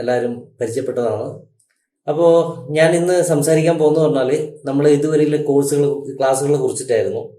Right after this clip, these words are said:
ക്ലാസ്സുകൾ നിങ്ങൾക്ക് എത്രത്തോളം ഹെൽപ്പ് ചെയ്യുന്നുണ്ടെന്ന് എനിക്കറിയില്ല. പക്ഷെ എന്നാലും ഞാനൊരു സിലബസ് ആയിട്ടാണ് ത്രീ ഡി നിങ്ങൾക്ക് ക്ലാസ്സുകൾ തരുന്നത്.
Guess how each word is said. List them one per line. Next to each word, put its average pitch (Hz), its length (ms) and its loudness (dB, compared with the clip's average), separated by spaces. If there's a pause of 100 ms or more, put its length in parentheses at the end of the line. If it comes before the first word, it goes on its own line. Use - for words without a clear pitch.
(280)
ക്ലാസ്സുകൾ 147 800 2
നിങ്ങൾക്ക് 131 380 -2
എത്രത്തോളം 127 640 -4
ഹെൽപ്പ് 120 260 -2
ചെയ്യുന്നുണ്ടെന്ന് 131 560 -6
എനിക്കറിയില്ല. 123 680 -4 (640)
പക്ഷെ 143 140 -2
എന്നാലും 156 360 4
ഞാനൊരു 156 300 2
സിലബസ് 151 420 2
ആയിട്ടാണ് 151 480 2
ത്രീ 139 140 0
ഡി 143 60 -2
നിങ്ങൾക്ക് 131 420 -6
ക്ലാസ്സുകൾ 127 460 -2
തരുന്നത്. 110 520 -4